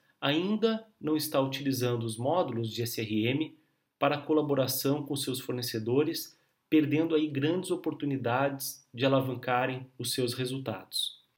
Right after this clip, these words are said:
Além das amplas preocupações relacionadas à recuperação econômica pós-pandemia, os times de compras consideram que a garantia do fornecimento e a resiliência dos fornecedores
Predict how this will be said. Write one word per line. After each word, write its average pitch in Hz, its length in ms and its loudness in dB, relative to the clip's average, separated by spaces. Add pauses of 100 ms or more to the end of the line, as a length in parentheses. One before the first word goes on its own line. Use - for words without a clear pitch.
(1160)
Além 165 240 4
das 190 180 6
amplas 165 420 4
preocupações 127 960 0
relacionadas 120 800 0
à 120 40 2
recuperação 120 580 0
econômica 123 640 0
pós-pandemia, 120 920 0 (560)
os 135 160 -2
times 185 240 -2
de 165 80 -4
compras 156 540 0
consideram 139 540 0
que 151 100 -2
a 135 60 2
garantia 135 500 2
do 190 100 -6
fornecimento 120 880 -2 (160)
e 117 60 0
a 117 60 4
resiliência 131 920 0 (520)
dos 117 180 -6
fornecedores 117 1080 0